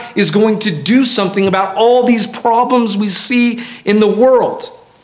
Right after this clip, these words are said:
Our hope is that God hasn't given up on the world, that God will ultimately win. The prophet Isaiah depicts God as a, as a vineyard, pl-, or as a farmer planting a vineyard,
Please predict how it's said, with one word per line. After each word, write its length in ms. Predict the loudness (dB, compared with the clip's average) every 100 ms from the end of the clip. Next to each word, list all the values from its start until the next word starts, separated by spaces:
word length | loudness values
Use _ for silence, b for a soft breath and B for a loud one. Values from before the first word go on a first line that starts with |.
| B B B B
Our 200 | 0 2
hope 320 | 2 0 2
is 160 | 0 0
that 240 | -2 -2
God 340 | -2 0 0
hasn't 500 | 0 0 0 -2 -4
given 300 | -2 0 0
up 300 | 0 -2 0
on 120 | 0 0
the 60 |
world, 320 | 2 0 0 B B
that 220 | -2 0 0
God 440 | 0 2 2 2
will 140 | 2 4
ultimately 720 | 2 4 2 2 2 2 2
win. 580 | 2 2 2 0 -4 B B
The 140 | -2 0
prophet 400 | 2 0 2 2
Isaiah 640 | 2 0 2 2 2 2
depicts 440 | 0 0 0 0
God 440 | -2 0 2 2 0 B B B
as 240 | 0 0
a, 240 | 0 -2 -2
as 180 | -2 0
a 80 |
vineyard, 680 | -2 0 0 2 2 0 -4
pl-, 180 | -8 -2
or 120 | 0
as 200 | 0 0
a 60 | -2
farmer 440 | 0 0 0 0
planting 520 | -2 -2 -2 0 -2 -6 B
a 120 | -4 -2
vineyard, 760 | 0 2 2 2 0 -4 -16